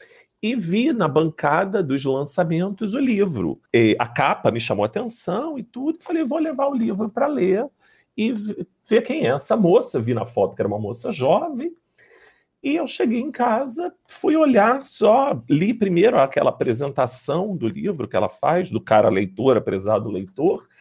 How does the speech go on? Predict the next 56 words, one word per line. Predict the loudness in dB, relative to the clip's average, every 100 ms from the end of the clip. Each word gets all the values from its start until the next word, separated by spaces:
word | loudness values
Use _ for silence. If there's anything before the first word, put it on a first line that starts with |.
| _
e | -10
que | -4
depois | -4 -4 -6
a | -8
gente | -12 -6
pode | -4 -4 -6
discutir | -16 -16 -14 -10
mais | -8 -8 -8 -10
sobre | -10 -8 -8
isso. | -6 -6 -8 -18 -20 _ _
E | -4
eu | -2
não | -2
consegui | -6 -6 -4
parar | -2 0 -2
de | -2
ler | -2 -2
o |
livro, | -2 -2 -2 -6 -8 -12 _
e | -6
parei, | 0 0 0 -4
e |
terminei | -2 0 0 0 2
de | 2
ler | 0
o | 0
livro | 0 0
à |
noite. | -2 -2 -4 -8 -20 -20 _ _ _ -6
Mas | -4 2
terminei | 4 4 4
de | 4
ler | 4
o | 2
livro | 0 -4
sem | -6 -8
saber | -4 0 2 6 6 8
exatamente | 6 4 0 0 -4 -4 -8 -10 -14 -8
o | -8
que | -4 -2
o |
livro | 0 0 0 0
me | -2
dizia. | -2 -4 -4 -6 -4 -4 0
Quer | -2
dizer, | -2 -10 -20 _ _
sabia, | -4 -2 0 0
eu |
sabia, | 0 -2 0 -4 -4 -4
mas | -4 -4 -8 -18 _ _ _
como | -2 0
é | 2
que |
eu | 4
ia | 4
organizar | 4 2 2 2 -2 -2 -2 -2 -4